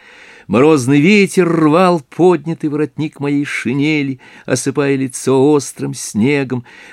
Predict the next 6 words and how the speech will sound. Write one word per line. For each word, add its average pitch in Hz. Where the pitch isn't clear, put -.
Город 123
тонул 110
в 85
мрачных 110
вьюжных 107
сумерках, 127